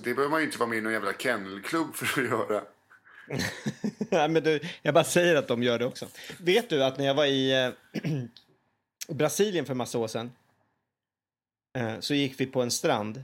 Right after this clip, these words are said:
Speaker 1: Mhm.
Speaker 2: Eh, en så här lång, det var, vi var ute på någon jävla vischan och, och så skulle vi gå, så hade vi fått reda på att det var någon, någon dystrand som vi skulle gå till, eh, <laughs> långt, långt, långt bort. Vi behövde ett mål och det blev en dystrand.
Speaker 1: Ja.
Speaker 2: Och så, så gick vi typ i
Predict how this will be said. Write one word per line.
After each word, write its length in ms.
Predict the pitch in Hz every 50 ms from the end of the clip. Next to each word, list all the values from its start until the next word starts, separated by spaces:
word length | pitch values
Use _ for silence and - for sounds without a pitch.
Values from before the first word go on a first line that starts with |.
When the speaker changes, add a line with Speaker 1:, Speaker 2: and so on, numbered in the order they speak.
| - _ _ _ _
Speaker 1:
Mhm. 340 | - 107 107 - - 131 131
Speaker 2:
Eh, 440 | 135 127 113 110 110 107 110 110 104 95 92 - - _ _ _ _ _ _ _ _ _ _
en 140 | - 147 139
så 60 | 160
här 80 | 156 139
lång, 400 | 147 160 180 175 156 139 127 120
det 60 | 127
var, 100 | 143 147
vi 160 | 139 143 147
var 140 | 139 156 156
ute 240 | 170 147 135 - 127
på 120 | - 151
någon 100 | 139 139
jävla 180 | 139 131 131 123
vischan 720 | 120 127 165 - - - - - 175 139 120 113 113 113
och, 240 | 117 123 120 127 -
och 120 | 131 127
så 100 | - 135
skulle 300 | - - - 147 135 135
vi 80 | 135 135
gå, 260 | 123 131 127 120 - - - - _
så 120 | - 147
hade 100 | 143 147
vi 60 | 135
fått 160 | 156 160 - 165
reda 220 | 165 160 143 135
på 100 | 135 143
att 60 | 131
det 60 | 135
var 100 | 127 131
någon, 180 | 127 127 123 123
någon 200 | 127 123 120 117
dystrand 800 | 117 170 160 - - - - - - - 165 180 160 139 123 110
som 100 | - 123
vi 60 | 120
skulle 220 | 117 - 131 120 113
gå 200 | 113 117 113 110
till, 340 | - 120 117 113 110 92 - - _ _
eh, 320 | - 123 120 120 117 120 104 -
<laughs> 80 | 151 135
långt, 440 | 127 143 139 131 131 120 117 -
långt, 220 | 127 120 113 113 113
långt 160 | 113 110 104
bort. 240 | 110 107 107 - - - - - - - - - - _ _ _ _ _
Vi 180 | - 131 143 147
behövde 300 | 135 143 143 135 117 123
ett 120 | 120 -
mål 300 | 131 123 110 110 104 82 - -
och 180 | - 131 127 -
det 80 | 123
blev 200 | 113 120 120 117
en 120 | 117 117 113
dystrand. 520 | 117 117 120 113 - - - 113 104 - - - _ _
Speaker 1:
Ja. 80 | - -
Speaker 2:
Och 80 | 135 -
så, 120 | - 143
så 120 | - 160
gick 280 | 160 147 160 160 - -
vi 60 | 143
typ 340 | 131 - 123 110 - - -
i 300 | 131 127 120 120 120